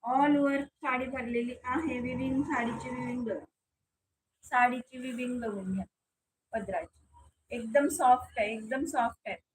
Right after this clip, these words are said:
बा-, बा-, बाजूनी, पाठीमागून. एकदम सॉफ्ट आहे. न टोचणारी, नाही होणार. खूप सुंदर अशी साडी असणार आहे. हे बघा. All over साडी विविंग, पूर्ण बनारसी सिल्क आहे.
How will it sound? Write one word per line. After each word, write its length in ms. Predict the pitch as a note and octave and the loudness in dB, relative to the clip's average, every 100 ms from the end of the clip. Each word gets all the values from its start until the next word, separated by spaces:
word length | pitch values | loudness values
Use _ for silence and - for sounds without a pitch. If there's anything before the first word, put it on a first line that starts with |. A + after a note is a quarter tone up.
| _ | _
बा-, 240 | G#3+ G3+ G3 | -2 -2 -4
बा-, 200 | G#3+ G3 | -6 -4
बाजूनी, 460 | G3 G#3 G3 F#3+ F3+ _ | 0 -2 -2 -10 -12 _
पाठीमागून. 500 | F#3+ G3 F#3+ - D#4 - _ _ _ _ _ - | -8 -8 -8 -8 -8 -14 _ _ _ _ _ -12
एकदम 400 | A#3+ A3 C4 C#4 | -8 -4 -4 -2
सॉफ्ट 380 | C#4 A3+ - | -2 -2 -4
आहे. 80 | F3+ G#3 | -14 -10
न 80 | A3 | -10
टोचणारी, 720 | A#3 B3 B3+ A#3+ A#3+ A#3+ C#4 | -8 -8 -6 -4 -4 0 0
नाही 260 | C4+ D4+ B3 | 2 0 -2
होणार. 340 | A3 F#3 D#3 - _ _ _ _ _ _ | -4 -6 -8 -12 _ _ _ _ _ _
खूप 260 | C4+ C4+ C#4+ | -10 -10 -14
सुंदर 720 | - C#4 B3+ A#3 A#3 A#3+ A#3+ | -2 0 2 0 -2 -2 -4
अशी 340 | A#3+ C4+ B3 | -6 -10 -12
साडी 360 | A#3+ C#4 G#3+ A3 - | -6 -2 -2 -2 -8
असणार 360 | - G#3+ G3 G3+ | -16 -12 -10 -10
आहे. 240 | - B3 E3 _ _ _ _ _ _ | -10 -12 -12 _ _ _ _ _ _
हे 100 | G3+ | -12
बघा. 100 | F3 - _ _ _ _ _ - _ _ _ _ _ _ _ _ _ _ _ _ _ _ _ - | -12 -14 _ _ _ _ _ -20 _ _ _ _ _ _ _ _ _ _ _ _ _ _ _ 6
All 340 | A#3 C4 C#4+ | 8 8 8
over 160 | C#4 C#4+ | 6 6
साडी 280 | E4 B3 B3 | 6 4 4
विविंग, 440 | B3+ B3+ B3 A#3 | -2 -4 -2 -4
पूर्ण 300 | A3+ C4 C#4 C4 A3 - | -6 -4 -2 -2 -4 -10
बनारसी 520 | A3 B3+ B3+ B3 - | -2 4 6 4 0
सिल्क 340 | B3+ B3 A3+ - | -14 -12 -10 -6
आहे. 160 | F3+ | -6